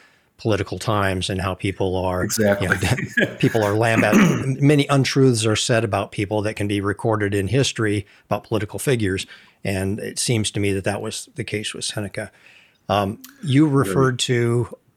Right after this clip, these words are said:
Speaker 1: the, uh, voluminous writings of Seneca and how difficult it is to read all of them and get them into the book. One of the things that I noticed was that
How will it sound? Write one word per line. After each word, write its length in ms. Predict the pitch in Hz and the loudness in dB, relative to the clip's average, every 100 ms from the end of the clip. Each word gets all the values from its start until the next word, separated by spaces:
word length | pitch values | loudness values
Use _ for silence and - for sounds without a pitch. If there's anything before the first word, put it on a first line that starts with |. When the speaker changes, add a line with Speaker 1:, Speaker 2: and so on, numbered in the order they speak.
| _ | _
Speaker 1:
the, 600 | 120 113 107 107 107 107 - - _ | -4 -2 0 0 -2 -4 -8 -20 _
uh, 240 | 143 - - - 135 | -8 -8 -8 -12 -12
voluminous 840 | 131 113 113 123 127 117 110 - - | -8 0 2 4 6 6 4 2 -2
writings 680 | - 123 113 120 113 104 107 | -6 0 2 2 2 0 -2
of 160 | 110 | -4
Seneca 380 | 98 113 104 101 | -4 -2 -2 0
and 140 | 104 101 | -2 0
how 260 | 101 104 | 0 0
difficult 460 | 101 117 110 107 101 | 0 -2 -2 -4 -2
it 80 | 104 | 0
is 260 | 104 101 | 0 -2
to 200 | - 110 | -4 -4
read 260 | 101 117 120 | -2 0 2
all 180 | 110 110 | 2 0
of 120 | 104 | 0
them 260 | 107 104 101 - - - | 0 0 -4 -10 -20 -10
and 200 | 107 104 | -6 -2
get 140 | 104 110 | -2 -2
them 120 | 104 | -2
into 120 | 101 | -2
the 120 | 98 101 | -2 0
book. 260 | 110 - - - _ | 0 -2 -10 -20 _
One 220 | - 123 127 | 0 2 4
of 100 | 120 | 2
the 100 | 107 | -2
things 360 | 123 113 110 | 0 0 0
that 120 | 104 | 0
I 140 | 107 107 | 0 0
noticed 540 | 110 110 110 - - - _ _ | 0 2 0 -2 -6 -18 _ _
was 260 | 120 110 98 | -2 -2 0
that 300 | 107 104 - | 0 0 -4